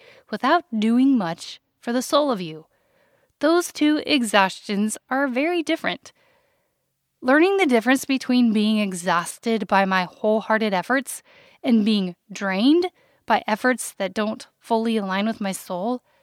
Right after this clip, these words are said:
has helped me avoid huge and unnecessary burnouts. So I want to explore a few causes of exhaustion and what we can do to mitigate them.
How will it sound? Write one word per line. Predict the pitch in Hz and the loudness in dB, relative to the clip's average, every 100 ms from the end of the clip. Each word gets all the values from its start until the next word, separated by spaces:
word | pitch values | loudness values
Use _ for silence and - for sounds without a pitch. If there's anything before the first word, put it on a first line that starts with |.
| _ _ | _ _
has | - 233 240 240 | -4 0 0 -2
helped | - 240 240 - 226 | -4 -2 -2 -2 -2
me | 226 226 | -2 -2
avoid | 202 196 190 185 | -4 -4 -4 -6
huge | - - 269 285 285 - | -12 -4 2 2 2 -2
and | - 262 254 240 | -2 0 2 0
unnecessary | 233 226 220 220 208 208 196 190 | -2 -2 -2 -4 -4 -2 0 0
burnouts. | 180 160 156 - - - _ _ _ _ _ _ _ _ | -2 0 -4 -4 -14 -20 _ _ _ _ _ _ _ _
So | - 302 | 2 6
I | |
want | 330 403 | 6 4
to | 339 | 2
explore | 285 - - 233 240 240 226 | 0 -6 -4 0 4 4 2
a | |
few | 214 226 220 | 0 -2 -4
causes | - - 240 277 285 262 | -6 0 2 4 2 2
of | 254 | 0
exhaustion | 202 196 180 - 180 | 2 2 0 -4 -8
and | 190 185 190 | -6 -6 -2
what | 226 | -2
we | - 294 | -2 -2
can | 247 | -2
do | 220 214 | -2 -2
to | |
mitigate | 196 185 170 160 - | -2 -4 -4 -8 -8
them. | 165 151 | -8 -10